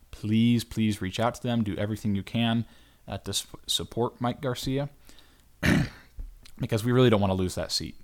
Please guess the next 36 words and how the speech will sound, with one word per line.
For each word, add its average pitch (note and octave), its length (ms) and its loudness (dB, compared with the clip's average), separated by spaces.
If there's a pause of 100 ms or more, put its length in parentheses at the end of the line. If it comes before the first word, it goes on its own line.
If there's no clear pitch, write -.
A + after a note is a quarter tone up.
(120)
Uh, F#2+ 140 -2
that F#2+ 100 0
was F#2 180 0
a F2+ 40 -6
huge A2+ 320 2
win, G2+ 360 2 (400)
uh, F2+ 180 -6
so - 140 -6
we G2+ 60 -2
wanna G#2+ 180 2
keep - 260 -6
that F#2+ 240 -2
one, F2+ 260 -6 (200)
um, F2+ 580 -6 (480)
uh, G1+ 440 -10
for - 200 -10
the F#2+ 80 -8
House. - 380 -10 (880)
So - 140 -2
that, E3 160 2
that's D#3+ 260 0
California. A#2 680 2 (240)
Um, G#2 580 0 (300)
and A#2+ 200 -2
now B2 360 -2
I B2 80 -6
wanna A2+ 200 0
transition G#2+ 640 -2
more, G2+ 480 -2
uh, - 320 -6
to G2+ 580 -4
the, F#2+ 420 -8
uh, - 160 -10 (120)
the - 80 -16
Senate B2 340 -4
races, C3 500 -6